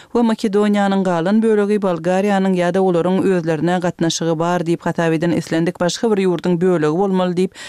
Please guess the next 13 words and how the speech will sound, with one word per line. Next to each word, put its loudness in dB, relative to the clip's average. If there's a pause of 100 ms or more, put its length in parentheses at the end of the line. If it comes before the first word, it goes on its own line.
(220)
Бирleşen 0
Штатларынын 2
өкүлдөр 0
өйүнүн 2
Европа, 0
Евразия 0
we 2
Дөрөпүл -2
Жакоп -2
катарлар -2
боюнча 0
комиссиясынын 0
мүдүрү 0